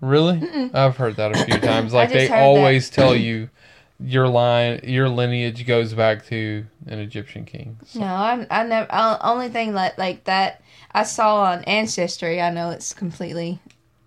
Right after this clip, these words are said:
Speaker 2: whatever, but he's saying
Speaker 1: Yeah.
Speaker 2: that his, his grandma was,
Speaker 1: I would
Speaker 2: um,
Speaker 1: love
Speaker 2: in
Speaker 1: to do it. We're
Speaker 2: Louisiana.
Speaker 1: all mixed a whole,
Speaker 2: Everybody's
Speaker 1: whole
Speaker 2: a
Speaker 1: lot.
Speaker 2: mutt. So,
Speaker 1: Yeah,
Speaker 2: yeah.
Speaker 1: you might have more white in you than just me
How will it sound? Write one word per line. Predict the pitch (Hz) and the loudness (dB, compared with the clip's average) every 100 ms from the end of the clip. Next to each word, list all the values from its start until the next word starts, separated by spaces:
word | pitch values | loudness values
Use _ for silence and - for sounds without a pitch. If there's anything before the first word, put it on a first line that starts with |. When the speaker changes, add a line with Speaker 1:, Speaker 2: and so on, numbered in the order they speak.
| _ | _
Speaker 2:
whatever, | 190 180 170 170 175 | -6 -4 -2 -2 -2
but | 185 175 175 | -2 -4 -2
he's | 202 185 - - | -4 -4 -8 -18
saying | - 196 135 | -6 -2 0
Speaker 1:
Yeah. | 180 | 0
Speaker 2:
that | |
his, | 202 185 185 - - - _ _ _ | -2 -4 -8 -18 -20 -20 _ _ _
his | 202 190 | -6 0
grandma | 202 202 202 196 196 196 | 4 4 4 2 2 0
was, | 190 185 | -2 2
Speaker 1:
I | 151 | 4
would | 151 | 4
Speaker 2:
um, | 127 | 4
Speaker 1:
love | 123 | 2
Speaker 2:
in | 123 | 2
Speaker 1:
to | 127 | 0
do | 131 | 4
it. | |
We're | 135 | 4
Speaker 2:
Louisiana. | 131 156 165 | 4 6 8
Speaker 1:
all | 135 135 | 8 6
mixed | 127 123 123 - | 6 0 -2 -8
a | 117 113 | -10 -6
whole, | 127 127 131 135 | 0 2 4 4
Speaker 2:
Everybody's | - - 254 220 214 120 | 6 6 6 6 6 6
Speaker 1:
whole | |
Speaker 2:
a | 120 | 6
Speaker 1:
lot. | 190 | 6
Speaker 2:
mutt. | 190 196 - _ _ - _ _ - | 4 2 0 _ _ -20 _ _ -4
So, | 151 | 2
Speaker 1:
Yeah, | 160 160 | 4 4
Speaker 2:
yeah. | - | 2
Speaker 1:
you | 156 185 | 2 6
might | 202 | 6
have | 151 139 | 6 4
more | 143 139 | 4 4
white | 135 143 | 6 6
in | 143 143 | 6 4
you | 143 | 2
than | 135 135 | 2 2
just | 135 139 151 | 2 0 0
me | 151 165 | 0 0